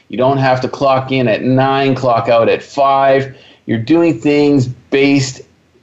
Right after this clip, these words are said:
on passion. You're doing things based on your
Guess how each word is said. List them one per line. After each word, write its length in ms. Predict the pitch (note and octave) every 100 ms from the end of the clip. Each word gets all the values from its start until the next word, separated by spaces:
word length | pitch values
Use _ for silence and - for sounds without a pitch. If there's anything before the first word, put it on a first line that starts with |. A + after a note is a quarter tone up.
| _ -
on 340 | C3+ C#3 B2 -
passion. 720 | - - C3 C3 B2+ G2+ G2
You're 100 | A2
doing 260 | D3+ D#3+
things 360 | B2+ D3 C#3 B2+
based 580 | B2+ - C3+ C#3 C3 -
on 240 | B2 B2 A#2+
your 180 | A#2+